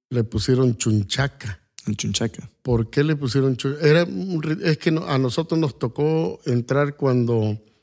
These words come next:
Speaker 1: la época en el puerto de Veracruz no se escuchaba mucha cumbia.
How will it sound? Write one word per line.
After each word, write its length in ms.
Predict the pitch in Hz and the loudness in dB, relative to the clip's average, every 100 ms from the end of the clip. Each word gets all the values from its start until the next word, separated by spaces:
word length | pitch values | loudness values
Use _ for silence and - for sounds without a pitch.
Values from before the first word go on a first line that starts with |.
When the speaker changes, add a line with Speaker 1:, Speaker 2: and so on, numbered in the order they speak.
| _ _ _ _ _ - | _ _ _ _ _ -4
Speaker 1:
la 220 | 143 127 | 2 4
época 800 | 131 139 127 147 135 131 127 - _ _ _ _ _ - | 2 0 -4 0 2 2 -4 -12 _ _ _ _ _ -4
en 260 | 123 123 | 0 2
el 140 | 117 101 | 0 2
puerto 340 | 135 131 143 | 0 2 2
de 80 | 127 | 4
Veracruz 640 | 113 110 127 147 147 - _ _ _ _ _ - | 2 0 0 0 -2 -10 _ _ _ _ _ -6
no 220 | 127 127 127 | 2 2 4
se 120 | 131 | 0
escuchaba 880 | - 120 - 127 123 120 113 107 110 _ _ _ _ _ _ _ - | -4 -6 0 0 2 0 0 -4 -8 _ _ _ _ _ _ _ -10
mucha 600 | 135 127 131 123 - 110 | 0 2 4 2 0 -4
cumbia. 580 | - 143 147 123 117 | 0 2 4 2 0